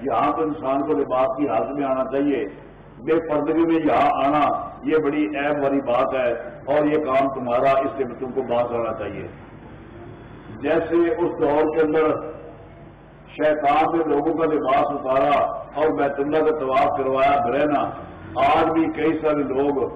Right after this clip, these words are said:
کہتے ہیں کہ ہم تارک الدنیا بن گئے، اور ترک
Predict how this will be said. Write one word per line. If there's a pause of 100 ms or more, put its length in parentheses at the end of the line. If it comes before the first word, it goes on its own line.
(300)
کہتے (100)
ہیں
کہ
ہم (100)
تارک
الدنیا
بن
گئے، (340)
اور (140)
ترک